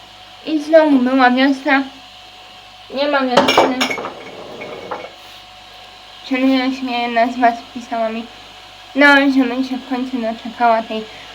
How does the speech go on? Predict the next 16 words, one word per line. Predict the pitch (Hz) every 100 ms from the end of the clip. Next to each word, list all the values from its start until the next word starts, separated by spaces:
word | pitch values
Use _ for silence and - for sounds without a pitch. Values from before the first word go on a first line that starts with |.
| - 254
upragnionej | 226 247 247 240 240 220 240
wiosny. | 233 233 - 233
Nawet | 226 226 233
nie | 254 311
wiesz, | 311 294 - - - - - - -
jak | 285 285
bardzo | 311 320 320 285
bym | 294 302 294 -
chciała | 370 277 -
się, | 233 233 220 - - - - -
e, | - 247 240
doczekać | 240 247 262 233 226 226
tej | - 247
upragnionej | 254 - 233 247 240 226 220 220 - - - - -
wiosny, | 254 269 277 262 277 269
bo | 262